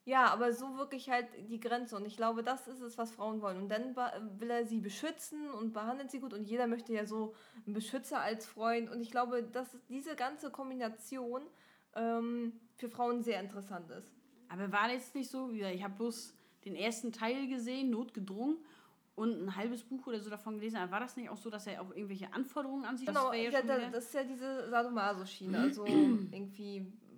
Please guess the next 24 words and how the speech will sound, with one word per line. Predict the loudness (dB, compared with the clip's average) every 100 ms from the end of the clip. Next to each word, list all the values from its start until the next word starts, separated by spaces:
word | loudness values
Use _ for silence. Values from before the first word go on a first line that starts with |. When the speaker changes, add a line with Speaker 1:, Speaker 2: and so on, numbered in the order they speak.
| -16 -14 -12
Speaker 1:
na | -10 -10
gut, | -8 -8
ich | -8
bin | -6
da | -4
jetzt | -4 -6 -8
nicht | -10 -8
so | -6
mit | -6
Fachbegriffen | -8 -8 -8 -6 -6 -6 -6
involviert, | -4 -2 -2 -4 -6 -4
aber | -4 -6
irgendwie | -8 -8
Sub | -10 -6 -6 -6
oder | -10 -6 -6 -8 -12 -20 -20 _ -20 -20 _ _ _
sie | -2
musste | 0 4 2 2 0
seine | 0 0 -2
Sub | -2 -2
sein. | -2 0 2 2
Speaker 2:
Oh, | 0 -2 -4
Sandwich. | -6 -8 -8 -12 -16 -18 -6
Speaker 1:
<laughs> | -6 -2 -4 -4 -10 -12 -18 -20 -20 -20 -16 -8 -6 -2 -2 -2 -10 -10 -8 -2 -2 -2 -10 _ 0
Ja. | 4 4